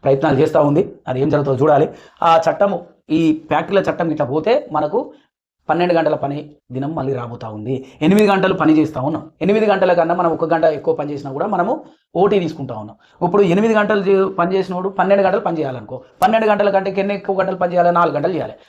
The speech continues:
అంటే నాలుగు గంటలు పని చేస్తే మనకు ఎనిమిది గంటలు ఓటీ కట్టేయాల్సి వస్తది. అంటే మనకు ఇప్పుడున్న చట్టం ప్రకారం అయితే. ఒకవేళ చట్టం లేదనుకో ఏమవుతుంది?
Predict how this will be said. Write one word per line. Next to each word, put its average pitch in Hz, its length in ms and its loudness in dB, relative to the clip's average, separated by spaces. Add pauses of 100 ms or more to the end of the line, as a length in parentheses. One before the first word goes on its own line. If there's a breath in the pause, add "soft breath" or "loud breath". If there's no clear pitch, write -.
(100)
అంటే 202 120 -2
నాలుగు 190 320 2
గంటలు 214 200 0
పని 196 240 0
చేస్తే 170 500 -2 (220)
మనకు 180 500 -4
ఎనిమిది 190 220 0
గంటలు 180 240 0
ఓటీ 165 160 -2
కట్టేయాల్సి 147 340 -6
వస్తది. - 260 -10 (220)
అంటే 160 140 -2
మనకు 165 280 0
ఇప్పుడున్న 196 400 0 (160)
చట్టం - 140 -2
ప్రకారం 143 280 -4
అయితే. 107 160 -16 (200 soft breath)
ఒకవేళ 226 220 2
చట్టం - 340 -2
లేదనుకో 208 380 0
ఏమవుతుంది? 190 560 -2